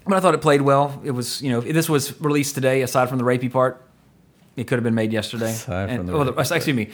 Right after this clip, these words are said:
Speaker 1: aside from the fashions and the raping part, would have held up. So that's my point. Jesse, would you, what, if you had to give it a score?
Speaker 2: Um, let's probably go with a six and a half.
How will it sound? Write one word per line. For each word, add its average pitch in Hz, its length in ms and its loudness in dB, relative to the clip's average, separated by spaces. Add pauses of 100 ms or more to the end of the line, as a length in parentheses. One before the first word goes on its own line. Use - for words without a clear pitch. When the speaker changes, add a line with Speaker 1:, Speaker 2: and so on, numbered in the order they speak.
(160)
Speaker 1:
aside 202 220 4
from 185 80 -2
the 147 80 0
fashions 180 560 0 (200)
and 135 80 -6
the 123 60 0
raping 120 300 2
part, 95 260 -4 (1300)
would 117 100 2
have 101 40 0
held 101 140 0
up. - 200 -10 (720)
So 90 260 -6 (300)
that's 107 200 -8
my 101 140 -2
point. 95 320 -6
Jesse, 165 220 -4
would 143 100 -4
you, 139 80 -4
what, 147 180 -2
if 135 80 -6
you 165 40 -2
had 135 80 2
to 131 40 -4
give 127 120 0
it 107 60 -2
a 104 40 -4
score? 110 420 -4 (1300)
Speaker 2:
Um, 185 560 2 (1500)
let's 214 380 -8 (800)
probably 147 220 -2
go 110 160 2
with 98 160 -2
a 92 720 -2
six - 260 -12
and 92 80 -6
a 95 40 -4
half. 85 180 -8